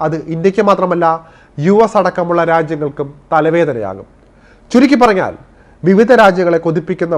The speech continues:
മാലദ്വീപിനെ കൈവിടാൻ ആരും ഒരുക്കവുമല്ല. എന്നാൽ മാറിയ സാഹചര്യത്തിൽ മാലദ്വീപിനെ എന്തും സഹിച്ച് ചുമക്കേണ്ട ആവശ്യം ഇന്ത്യക്കും ഇല്ല എന്ന നിലപാടിലേക്കാണ്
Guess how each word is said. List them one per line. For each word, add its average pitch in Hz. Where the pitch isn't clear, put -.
മാലദ്വീപിനെ 160
കൈവിടാൻ 165
ആരും 151
ഒരുക്കവുമല്ല. 151
എന്നാൽ 190
മാറിയ 233
സാഹചര്യത്തിൽ 180
മാലദ്വീപിനെ 185
എന്തും 214
സഹിച്ച് 196
ചുമക്കേണ്ട 185
ആവശ്യം 175
ഇന്ത്യക്കും 202
ഇല്ല 165
എന്ന 165
നിലപാടിലേക്കാണ് 151